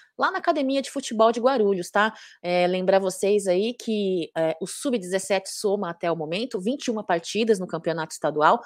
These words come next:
com dezenove vitórias e apenas duas derrotas também, viu, ô, ô Aldão? Se-, eles, ah, somaram setenta e nove, eh, gols marcados, apenas quatorze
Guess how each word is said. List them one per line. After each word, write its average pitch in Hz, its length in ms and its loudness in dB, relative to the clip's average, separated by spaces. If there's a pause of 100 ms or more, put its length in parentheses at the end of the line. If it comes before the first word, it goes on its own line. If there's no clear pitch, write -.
(160)
com 214 160 -4
dezenove 208 600 0
vitórias 190 640 2 (260)
e 294 80 4
apenas 262 680 4 (260)
duas 254 380 4
derrotas 233 500 0
também, 226 420 -2
viu, 247 280 0
ô, 196 340 2
ô 170 100 2
Aldão? 185 400 2 (280)
Se-, - 320 -2
eles, 202 480 0
ah, 180 360 6
somaram 208 320 0
setenta 240 300 -2
e 240 60 0
nove, 214 480 0
eh, 170 100 2
gols 185 500 0
marcados, 220 840 2
apenas 190 580 -4 (320)
quatorze 196 640 0